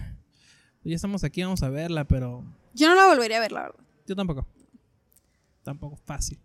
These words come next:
Speaker 1: Aparte, no, no sé, ningún actor me
Speaker 2: Te llamó la atención.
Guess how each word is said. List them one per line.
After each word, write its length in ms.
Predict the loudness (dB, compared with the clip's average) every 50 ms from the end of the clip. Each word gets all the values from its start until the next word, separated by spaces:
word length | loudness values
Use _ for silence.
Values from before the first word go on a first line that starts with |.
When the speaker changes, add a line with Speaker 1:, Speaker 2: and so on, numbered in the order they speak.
| _ _ _ _ _ _ _ _ _ _ _ -20 -20 _
Speaker 1:
Aparte, 300 | -4 -2 -2 -2 -2 -6
no, 160 | -10 -10 -8 -8
no 80 | -6
sé, 200 | -6 -6 -6 -6
ningún 320 | -6 -8 -8 -6 -6 -6 -6
actor 320 | -8 -8 -8 -8 -8 -8
me 460 | -8 -10 -10 -8 -8 -10 -10 -12 -14 -20 _ _ _ _
Speaker 2:
Te 100 | _ -14 -12
llamó 180 | -12 -10 -10
la 60 | -10 -10
atención. 400 | -10 -12 -12 -12 -12 -12 -14